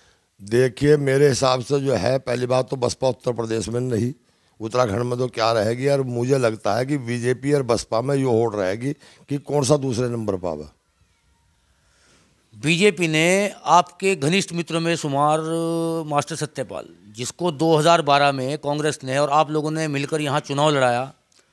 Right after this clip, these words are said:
Speaker 2: उसके बाद, अ, भगवानपुर से नगर पंचायत चुनाव लड़ाया कांग्रेस ने उन्हें, वो आज बीजेपी में शामिल हो गए। बीजेपी ने उन पे दांव खेला है।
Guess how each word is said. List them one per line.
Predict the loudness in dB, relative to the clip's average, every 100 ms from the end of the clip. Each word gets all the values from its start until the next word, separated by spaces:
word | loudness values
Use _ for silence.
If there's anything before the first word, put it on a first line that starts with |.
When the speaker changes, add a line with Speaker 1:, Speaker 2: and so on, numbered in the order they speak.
| _ _ _ _ _ _ _ _ _ -8
Speaker 2:
उसके | -6 2 4
बाद, | 6 6 4
अ, | 2 0 -6 _ -10 -6 -2 -2 -4 -6 -16 _ _ -6
भगवानपुर | 0 4 4 2 -2
से | 0 2 2 -2 -10 _ _ _ _ _ _ _ _ _ _ _ _ _ -2
नगर | 2 2
पंचायत | 2 0 2 2
चुनाव | 0 0
लड़ाया | 2 4 2
कांग्रेस | 2 -2 -2 -2
ने | -6
उन्हें, | -8 -10 -12
वो | -16 -2 2
आज | 4 2
बीजेपी | -2 -4 -4
में | -6
शामिल | -4 -4 -2
हो | -4
गए। | -4
बीजेपी | -6 -6 -4
ने | -4
उन | -4
पे | -2
दांव | -2 -2
खेला | -6 -12
है। | -12